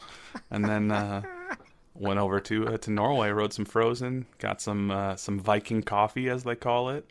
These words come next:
Speaker 2: Let
Speaker 1: So,
Speaker 2: it go, man. Good times. Good
Speaker 1: yeah,
Speaker 2: times.
Speaker 1: it was fun. Guardians of the
Speaker 2: I was
Speaker 1: Ga-, I, I, I saw Drake. He asked if I wrote it and what my favorite song was. Wrote
Speaker 2: You
Speaker 1: it
Speaker 2: get to
Speaker 1: three
Speaker 2: pick a song?
Speaker 1: times. Three times I wrote it.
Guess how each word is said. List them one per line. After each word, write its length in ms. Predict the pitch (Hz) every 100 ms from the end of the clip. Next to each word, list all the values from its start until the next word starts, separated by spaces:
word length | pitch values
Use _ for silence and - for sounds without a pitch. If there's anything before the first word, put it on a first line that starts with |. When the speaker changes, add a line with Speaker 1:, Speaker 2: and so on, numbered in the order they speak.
| - _ _ 151
Speaker 2:
Let 140 | 131
Speaker 1:
So, 120 | 117
Speaker 2:
it 80 | 101
go, 140 | 135
man. 300 | 127 127 131 - -
Good 180 | 147
times. 320 | 151 131 127 -
Good 220 | 185 117
Speaker 1:
yeah, 40 |
Speaker 2:
times. 480 | 139 165 208 175 123
Speaker 1:
it 40 |
was 140 | 113 -
fun. 240 | 117 107
Guardians 360 | 101 110 127 123
of 60 |
the 60 | 110
Speaker 2:
I 40 | 113
was 80 | 110 110 113 113 -
Speaker 1:
Ga-, 80 | -
I, 40 |
I, 40 | 110
I 20 |
saw 240 | - 113
Drake. 420 | 110 110 98 - -
He 160 | - 107
asked 240 | 101 -
if 120 | 107
I 60 | 101
wrote 260 | 98 110 113
it 80 |
and 100 | 98
what 100 | 101
my 80 | 101
favorite 320 | 98 104 98
song 320 | - 123 120 104
was. 360 | 92 85 - - - - - - _
Wrote 140 | 104
Speaker 2:
You 20 |
Speaker 1:
it 20 | 104
Speaker 2:
get 80 |
to 40 | -
Speaker 1:
three 140 | 123
Speaker 2:
pick 40 | 143
a 20 |
song? 200 | 123 101
Speaker 1:
times. 260 | 349 - - _ _ _
Three 180 | - 180
times 280 | 139 101 95
I 40 |
wrote 200 | 92 87
it. 100 | 82